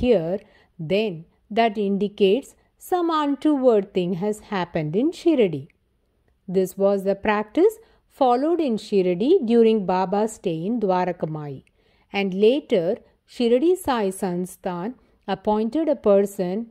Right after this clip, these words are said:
in charge for the bell, and it is rung by him during these three time intervals, and he must also see to that none rings it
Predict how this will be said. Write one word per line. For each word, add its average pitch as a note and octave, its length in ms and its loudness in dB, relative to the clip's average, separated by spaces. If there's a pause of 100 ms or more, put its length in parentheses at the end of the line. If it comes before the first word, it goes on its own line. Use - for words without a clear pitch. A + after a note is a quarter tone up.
in A3+ 180 -2
charge B3 400 -4
for F3+ 260 -2
the F#3+ 140 2
bell, G#3 320 0 (500)
and F#3+ 220 -4
it F3+ 120 -6
is F#3 220 -2
rung G3+ 320 -2
by G3 200 0
him G#3 240 0 (560)
during D4+ 380 2
these A3+ 240 0
three B3+ 400 0
time G3 420 -2
intervals, G#3 640 2 (300)
and F#3+ 260 -4
he F3+ 260 -6
must A3+ 400 -2
also G3 520 0
see G#3+ 320 0
to C#4 140 2
that C#4+ 320 2 (400)
none E4+ 380 0
rings G#3+ 400 0
it D4+ 200 -4